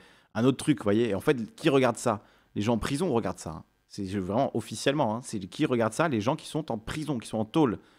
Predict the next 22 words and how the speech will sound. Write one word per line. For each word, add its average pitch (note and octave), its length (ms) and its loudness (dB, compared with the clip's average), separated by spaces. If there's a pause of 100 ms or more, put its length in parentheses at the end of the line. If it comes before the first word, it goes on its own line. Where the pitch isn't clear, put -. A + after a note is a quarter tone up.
(260)
et - 40 -14
qui - 100 -2
ont A2 40 2
rien A#2+ 220 2
d'autre E3 200 2
à B2+ 40 2
faire D3+ 220 2
et A2+ 100 2
du G2+ 80 -2
coup - 80 -8
ils C#3 60 -4
se - 120 -4
mangent B2 300 4
les G#2+ 100 0
Simpsons C#3 500 0
toute - 180 -10
la C3 100 4
journée. A#2+ 380 0 (320)
Voilà, G#2+ 180 2
donc F2+ 180 -4
c'est - 140 -16
Futurama, G#2+ 640 4